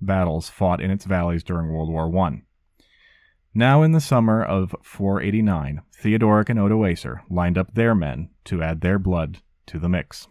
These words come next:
I am going to call Odoacer's men the Italians as a convention, with the understanding that his army actually consisted of a melange of people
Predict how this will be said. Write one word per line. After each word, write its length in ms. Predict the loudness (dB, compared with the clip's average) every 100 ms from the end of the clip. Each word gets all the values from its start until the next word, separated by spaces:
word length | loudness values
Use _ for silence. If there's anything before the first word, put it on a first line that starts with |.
| _ _ _ _ -20 _ _ _ _ _ _ _ _ 0
I 80 |
am 120 | 4 6
going 180 | 6
to 60 | 4
call 240 | 4 4
Odoacer's 600 | 4 4 6 4 2 0
men 260 | 0 0 -2 -4
the 200 | -2 -2
Italians 680 | -2 0 0 0 -4 -10
as 160 | -10 -8
a 60 | -4
convention, 640 | -4 -2 -4 -6 -14 -18 -10
with 160 | -6 0
the 100 | 2
understanding 520 | 2 2 0 2 2
that 100 | 0
his 220 | 0 2
army 280 | 4 4 2
actually 440 | 0 -2 -2 -2
consisted 640 | -2 -2 -4 -6 -6 -6 -6
of 200 | -4 -2
a 60 |
melange 500 | 0 2 2 2 0
of 120 | -2
people 420 | -4 -4 -2 -4